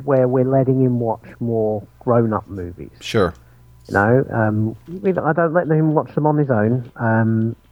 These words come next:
Speaker 1: you know, uh, we sit down and watch them together, and I, I don't tend to let him watch a movie that I've not seen already,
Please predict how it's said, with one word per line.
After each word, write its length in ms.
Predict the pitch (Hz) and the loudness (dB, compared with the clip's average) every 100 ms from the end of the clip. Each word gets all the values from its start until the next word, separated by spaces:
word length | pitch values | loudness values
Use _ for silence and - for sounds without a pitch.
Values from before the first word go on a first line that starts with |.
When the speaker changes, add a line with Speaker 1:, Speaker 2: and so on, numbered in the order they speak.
| _ | _
Speaker 1:
you 80 | 127 | -4
know, 280 | 113 117 - 139 | -2 -2 -4 -8
uh, 60 | |
we 160 | 113 120 | -2 -2
sit 200 | - 135 | -2 -2
down 140 | 127 | 0
and 100 | 127 | 2
watch 160 | 123 - | 0 -4
them 120 | 135 | -8
together, 440 | 120 117 123 117 120 | -6 -2 -2 0 2
and 160 | 117 | 2
I, 60 | 120 - - - | 0 -4 -14 -4
I 60 | 135 120 _ _ | -2 -2 _ _
don't 260 | - 151 160 - | -2 0 -2 -4
tend 260 | - 143 131 | -2 -2 0
to 80 | |
let 180 | 139 135 | 0 0
him 160 | 113 131 | 0 0
watch 240 | 127 - | -2 -2
a 20 | |
movie 400 | 123 127 123 123 | -4 -2 0 0
that 120 | 117 113 | 0 0
I've 180 | 113 | -2
not 160 | 110 113 | -4 -6
seen 220 | - 120 | -4 -2
already, 460 | 117 107 107 113 143 | 0 0 0 0 -2